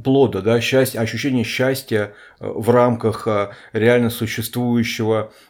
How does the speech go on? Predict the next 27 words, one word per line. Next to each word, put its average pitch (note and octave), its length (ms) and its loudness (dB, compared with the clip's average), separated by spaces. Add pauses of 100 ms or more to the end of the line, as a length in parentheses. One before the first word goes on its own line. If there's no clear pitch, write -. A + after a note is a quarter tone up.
(120)
э, A2 180 -2
независимого A2 720 2
«я». G#2+ 400 -2 (500)
Вот C3+ 280 2
на C#3 180 2
это D#3+ 220 0
здесь, G#2 340 -4
э, G#2 360 -2
это C3+ 220 0
здесь A2 160 -2
подчёркивается G2+ 1400 -4
в - 60 -20
первой G2+ 280 -2
строке. A2 680 -4 (400)
Ну, G#3 140 2
дальше, D3 640 2 (520)
э, A2+ 680 2
здесь B2 300 0
как A#2 240 2
бы, A#2 260 4 (160)
опять A#2 360 4
же, G#2 320 0 (200)
обозначается B2 1080 2
та B2+ 180 2
причина, C3 680 -2
которая B2 440 2
ведёт, A#2 580 0